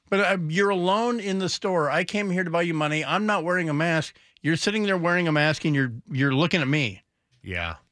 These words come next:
Speaker 1: And that, that, if you wanna go ba-, if you wanna do cosplay twenty twenty-one, go to Olympia. <laughs> And that, but that's why I'm glad I'm not doing jury duty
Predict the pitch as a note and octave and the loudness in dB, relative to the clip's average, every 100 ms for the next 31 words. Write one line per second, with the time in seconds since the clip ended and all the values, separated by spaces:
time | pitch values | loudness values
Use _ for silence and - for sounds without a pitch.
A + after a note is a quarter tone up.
0 | - C#3 C3 B2+ B2 A#2+ A#2+ D#3+ B2 F#3 | -2 0 2 2 0 -2 -4 -4 0 0
1 | F#3+ C#3 F#3 A3 - - - - G3 - | 0 0 0 0 -4 -20 -20 -4 -4 0
2 | G3 A3+ A3 G#3+ G#3+ F#3+ G3 F3+ F#3 F#3+ | 2 2 2 2 0 0 0 0 -2 -2
3 | D3+ A3+ G#3+ G3+ - F3+ F3 - F3 E3+ | -2 0 0 -2 0 0 0 0 0 0
4 | C#3+ F3 E3 - E3+ C#3+ C#3+ C#3 A2+ _ | -2 -2 -2 -2 -2 0 0 -2 -4 _
5 | D#3 D3+ C3+ C3 B2+ G2 - _ _ _ | -2 0 0 -2 -4 -8 -12 _ _ _
6 | _ _ _ - D3 E3 - C#3+ C#3+ C#3+ | _ _ _ -14 -12 -12 -8 -2 0 2
7 | G#3+ A#3 D4 A3 G#3 B3 G#3+ G#3 F#3+ G#3 | 2 2 2 2 2 2 2 0 0 0
8 | G3 D#3 F#3 A#3 C#4 D3 A2 F2+ | 0 0 0 2 0 0 -4 -8